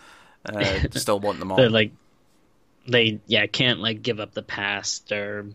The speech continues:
Speaker 2: their desire or greed or whatever. They're
Speaker 1: And they're
Speaker 2: yeah.
Speaker 1: dead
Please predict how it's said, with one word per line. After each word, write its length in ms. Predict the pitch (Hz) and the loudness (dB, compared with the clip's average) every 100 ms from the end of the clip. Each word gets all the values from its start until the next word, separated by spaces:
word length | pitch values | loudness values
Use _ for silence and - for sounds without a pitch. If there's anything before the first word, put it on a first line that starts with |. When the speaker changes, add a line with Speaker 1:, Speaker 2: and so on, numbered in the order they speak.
| - | -16
Speaker 2:
their 340 | 95 107 104 101 | -12 -2 0 0
desire 640 | 107 104 107 101 104 104 | 0 0 4 4 4 2
or 20 | |
greed 440 | 101 107 107 104 104 | -2 -4 -2 -2 -2
or 80 | |
whatever. 440 | 104 101 104 104 101 | 0 0 2 2 2
They're 420 | 104 101 104 101 - - - - - _ | 4 6 6 4 -2 -12 -12 -14 -18 _
Speaker 1:
And 180 | 113 123 | -2 2
they're 120 | 160 | 4
Speaker 2:
yeah. 60 | - | 6
Speaker 1:
dead 400 | 175 110 92 | 6 4 2